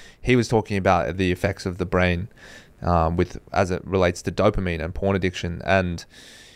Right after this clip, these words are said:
he explains it like any drug addiction, people that are addicted to porn, how they describe, and everyone's had this experience with, with whatever. And I think most people have had this experience with social media.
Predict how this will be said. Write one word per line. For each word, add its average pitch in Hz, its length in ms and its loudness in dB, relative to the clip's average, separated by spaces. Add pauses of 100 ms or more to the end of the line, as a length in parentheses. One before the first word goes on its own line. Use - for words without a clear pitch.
he 123 140 2
explains 139 400 2
it 139 60 4
like 110 200 4
any 123 160 2
drug 107 220 2
addiction, 95 380 -4
people 98 260 2
that 92 100 2
are 92 40 2
addicted 90 360 -4
to - 80 -6
porn, 95 300 0
how 104 140 4
they 95 80 2
describe, 92 540 2 (960)
and 104 80 -2
everyone's 139 220 4
had 117 100 4
this 110 140 -6
experience 107 420 -4
with, - 240 -6 (160)
with 95 200 -4
whatever. 101 300 4
And 92 140 -2
I 120 40 2
think 151 200 0
most 151 320 4
people 139 220 2
have 117 60 -2
had 120 140 4
this 113 160 -4
experience 123 460 -4
with 107 180 0
social 104 320 -2
media. 95 360 -4